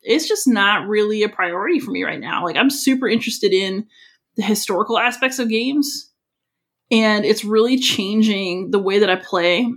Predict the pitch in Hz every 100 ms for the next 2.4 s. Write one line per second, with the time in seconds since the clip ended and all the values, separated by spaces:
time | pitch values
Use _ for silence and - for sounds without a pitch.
0 | - 214 196 185 170 151 - 190 185 160
1 | 151 - - - _ _ _ _ 202 196
2 | 180 180 170 170